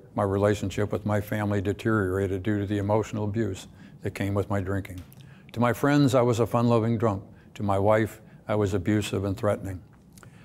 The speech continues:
After fifteen years of this, she finally filed for divorce. She remarried and moved to Washington State. Any resemblance of stability was gone, and I began to unravel. My relationship with my sons was, for the most part,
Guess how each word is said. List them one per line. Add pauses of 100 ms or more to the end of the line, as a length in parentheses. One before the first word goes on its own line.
(340)
After
fifteen
years
of
this,
she
finally
filed
for
divorce. (180)
She
remarried
and
moved
to
Washington
State. (640)
Any
resemblance
of
stability
was
gone,
and
I
began
to
unravel. (420)
My
relationship
with
my
sons
was,
for
the
most
part,